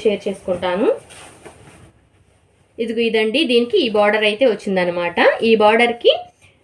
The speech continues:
మనం ఇచ్చిన వర్క్ని అయితే అటాచ్ చేసి వేస్తారని చెప్పేసి, ఆ బోర్డర్ పైన వర్క్ వేస్తే అంత మంచి లుక్ రాదని చెప్పేసి, ఈ బోర్డర్ని ఇక్కడ మనం, ఆ, పైపింగ్ చేసి చక్కగా జాయింట్ అయితే చేసుకోవచ్చు అనమాట. చాలా మంచి లుక్గా, కొత్తగా కూడా ఉండిద్దండి. అందుకని చెప్పేసి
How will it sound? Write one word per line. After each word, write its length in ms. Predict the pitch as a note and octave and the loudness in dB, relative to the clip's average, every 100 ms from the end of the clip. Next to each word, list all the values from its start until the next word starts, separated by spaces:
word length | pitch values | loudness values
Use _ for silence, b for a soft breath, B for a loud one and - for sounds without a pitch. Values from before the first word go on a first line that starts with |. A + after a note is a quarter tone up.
| _ - | _ -6
మనం 160 | B3 B3 | -4 -2
ఇచ్చిన 220 | B3 C#4 B3+ | -4 -2 0
వర్క్ని 280 | G#3+ G#3+ B3+ A3+ | 0 -2 0 0
అయితే 180 | F4 - G#3+ | 0 -2 -2
అటాచ్ 300 | C4 D#4 - | -2 -2 0
చేసి 240 | B3 B3 C4+ | 0 0 -2
వేస్తారని 500 | G#3 G#3+ A#3 A3+ A3 G#3+ | 0 -2 -2 -2 -2 -4
చెప్పేసి, 340 | G#3 G#3 G#3 B3 | -2 -2 0 0
ఆ 20 | G#3 | 2
బోర్డర్ 260 | G#3 A3+ A3+ | 2 2 2
పైన 180 | A3+ G#3 G3+ | 0 0 -2
వర్క్ 180 | F#3+ G#3+ | -2 -2
వేస్తే 220 | G#3 - G3+ | -2 -2 -4
అంత 120 | G3 G3+ | -2 -4
మంచి 180 | G3 A3 | -4 -4
లుక్ 160 | G#3 G#3+ | -4 0
రాదని 280 | F#3+ G3 G3 | 0 0 -4
చెప్పేసి, 420 | F#3+ F#3+ F#3+ F4+ C#5 B B - | -6 -6 -2 0 0 B B -8
ఈ 40 | A3 A3+ | 0 2
బోర్డర్ని 420 | - A#3+ A#3 C4+ | 2 0 0 -2
ఇక్కడ 180 | A3+ G#3+ G#3 | -2 -2 0
మనం, 200 | G3+ G#4+ C5+ - G#3 | 2 4 4 2 -4
ఆ, 20 | G3 F#3 F#3 G#3 | -2 0 -2 0
పైపింగ్ 420 | A3 G#3+ C4 B3 | 0 0 -2 0
చేసి 300 | A3+ G#3+ F#4 B4 - | 0 2 2 2 0
చక్కగా 360 | - A3+ G#3+ E4+ A3 | -6 -2 0 0 2
జాయింట్ 260 | G#3+ G#3+ G#3 | 2 2 -2
అయితే 140 | B3+ A3+ | -2 -4
చేసుకోవచ్చు 400 | G3 - F#3+ F#3+ | -4 -4 -8 -6
అనమాట. 200 | F#3 F#3 A3+ A3 | -4 -4 -4 -4
చాలా 180 | G3 F#3+ | -2 0
మంచి 220 | G3 G#3+ C4+ | -2 0 -2
లుక్గా, 320 | A3+ G#3+ A#3+ - B B B - | -2 -2 -2 -4 B B B -8
కొత్తగా 280 | G#3+ B3+ C#4 C#4 | -4 0 2 4
కూడా 120 | C4 A#3+ | 4 2
ఉండిద్దండి. 520 | G3+ F#3+ F#3+ F#3+ B3 C5+ - - | -2 -4 -2 2 2 0 -4 -12
అందుకని 280 | G#3 A3 A#3+ | -8 -4 -4
చెప్పేసి 280 | A3 G#3+ A#3+ | -4 -2 -4